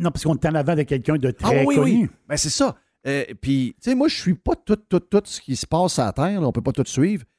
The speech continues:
Speaker 2: Mais je savais pas qu'en étant deuxième, puis, tu sais, on, on, on veut avoir des bons chiffres. On verra ce que le futur va nous réserver, là, parce que on, moi, je dis qu'on est deux,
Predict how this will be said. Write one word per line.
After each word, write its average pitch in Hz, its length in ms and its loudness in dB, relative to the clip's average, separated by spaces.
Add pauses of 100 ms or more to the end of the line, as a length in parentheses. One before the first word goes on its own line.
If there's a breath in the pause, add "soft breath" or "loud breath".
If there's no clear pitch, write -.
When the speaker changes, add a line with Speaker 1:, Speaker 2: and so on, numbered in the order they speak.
(300)
Speaker 2:
Mais 139 100 -4
je - 80 -4
savais 190 220 0
pas 359 180 -2
qu'en 120 240 -6
étant 127 300 -2
deuxième, 113 560 0
puis, - 80 -20
tu 165 120 0
sais, 143 40 4
on, 87 320 -4 (460)
on, 104 200 -4
on 110 120 -8
veut 120 120 0
avoir 147 200 2
des 127 100 0
bons 95 180 -2
chiffres. 120 260 -4
On 87 80 -6
verra 107 220 0
ce - 80 -4
que 117 60 -6
le 92 80 -2
futur 113 280 -4
va 104 100 0
nous 92 100 -4
réserver, 87 500 -4
là, 113 160 2
parce 92 140 -10
que 107 200 -4
on, 98 60 -10
moi, 123 280 -2
je 113 60 -2
dis 151 80 -2
qu'on 135 160 0
est 120 240 -2
deux, 131 500 2